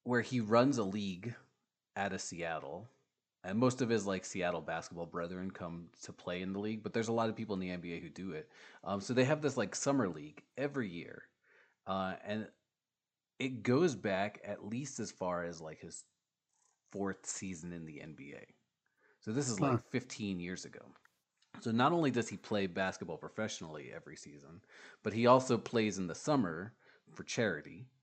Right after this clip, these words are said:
Speaker 1: Um, always trying to expand his game. Doesn't matter what team he's traded to, he's always known as, like, the most consummate professional on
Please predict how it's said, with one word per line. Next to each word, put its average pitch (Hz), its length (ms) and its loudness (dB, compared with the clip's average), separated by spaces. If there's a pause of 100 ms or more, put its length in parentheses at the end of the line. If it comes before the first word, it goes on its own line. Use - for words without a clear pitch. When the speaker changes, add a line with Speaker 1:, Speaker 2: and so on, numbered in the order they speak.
(680)
Speaker 1:
Um, 92 540 0 (100)
always 165 340 8
trying 139 260 4
to 110 40 4
expand 98 400 0
his 90 140 -4
game. 80 340 -10 (440)
Doesn't 147 300 4
matter 117 260 4
what 107 300 -2
team 107 280 -2
he's 101 300 -6
traded 98 420 -4
to, 139 200 -2
he's 117 320 -4
always 127 680 0
known 101 400 0
as, 87 200 -2
like, 85 200 -4
the 92 60 -6
most 85 240 -6
consummate 95 480 -6
professional 82 720 -10
on 85 180 -12